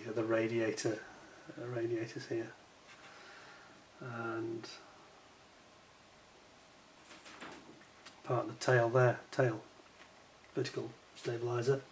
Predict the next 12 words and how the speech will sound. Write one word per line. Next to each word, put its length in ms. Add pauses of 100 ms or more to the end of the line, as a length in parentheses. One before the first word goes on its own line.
(1800)
And 240
then 180
finally 360
you've 160
got 180
the, 340
um, 280 (800)
this 240
is 40
the 100
gear 260
bay 360